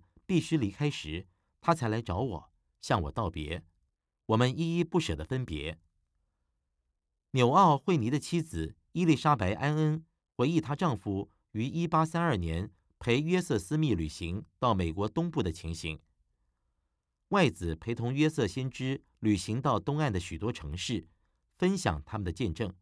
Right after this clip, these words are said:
并为在加德兰盖圣殿一事筹款，同时也在密苏里州购买土地。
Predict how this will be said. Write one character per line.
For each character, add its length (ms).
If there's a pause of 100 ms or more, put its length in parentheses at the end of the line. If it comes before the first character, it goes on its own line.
(840)
并 160
为 160
在 180
加 180
德 120
兰 360
盖 160
圣 220
殿 180
一 80
事 200
筹 200
款， 340 (640)
同 200
时 380 (200)
也 140
在 220
密 200
苏 140
里 160
州 240
购 180
买 180
土 220
地。 320